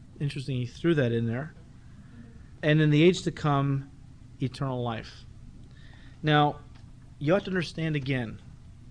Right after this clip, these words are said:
I don't personally believe that Jesus Christ was advocating us, when we get saved, abandoning our families,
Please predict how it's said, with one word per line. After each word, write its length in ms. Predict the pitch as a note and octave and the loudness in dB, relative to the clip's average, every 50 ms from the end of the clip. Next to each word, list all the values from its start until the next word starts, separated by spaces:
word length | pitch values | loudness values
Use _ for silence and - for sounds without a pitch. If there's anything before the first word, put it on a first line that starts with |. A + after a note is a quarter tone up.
| - - - | -18 -10 -4
I 160 | C3 C#3 D3+ | -2 0 0
don't 340 | C#3+ B2+ F3 F#3 G3 F#3+ F#3+ | 0 2 0 0 0 -2 -6
personally 460 | - - G#3 A3 G#3+ - - F#3+ E3+ | -6 -4 -2 -2 -2 -2 -4 -4 -2
believe 320 | D3+ C3 C3+ C#3 C#3+ C#3+ C3+ | -2 0 0 0 0 2 0
that 140 | C3 A#2+ | -2 -2
Jesus 380 | A#2 - E3+ F3 D#3 D#3+ D3 - | -2 -2 -2 -2 -2 -4 -8 -8
Christ 460 | - - D#3 C#3+ C#3+ C#3 C3+ - - | -6 -2 0 2 2 2 0 -2 -4
was 180 | D#3 C3+ B2 B2+ - | -6 -6 -6 -6 -6
advocating 800 | - D#3 D#3 E3+ D#3 D3 C#3+ D3 - - B2 A#2 A#2 A#2 B2 B2+ - | -4 -2 -2 0 0 -2 -4 -4 -2 -2 -2 -2 -2 -2 -4 -6 -6
us, 460 | - B2+ A#2+ A#2+ - - - - - - - - - - - - - - - | -4 -4 -4 -4 -6 -10 -18 -18 -20 -20 -20 -20 -20 -20 -20 -20 -20 -20 -10
when 140 | - C#3 C#3+ | -4 -2 0
we 100 | C#3+ C#3 | 0 2
get 160 | B2 D3+ E3 | 0 0 -2
saved, 420 | D#3+ - - D3+ C#3 C3+ C3+ C3 C3+ | -4 -4 -4 -2 0 2 0 0 0
abandoning 720 | C3+ B2+ A#2+ - D3+ D3+ D#3+ F3+ E3+ E3 D#3+ D#3 D#3 D3 | -2 -4 -2 -2 0 0 2 2 2 0 0 0 0 0
our 140 | C#3+ C#3 C3 | 0 -2 -2
families, 800 | - - - D3 D3+ D3+ D3+ C3+ A#2 A2 G#2+ - - - - - | -4 -6 -4 -2 -2 0 0 -2 -4 -6 -8 -10 -14 -16 -16 -18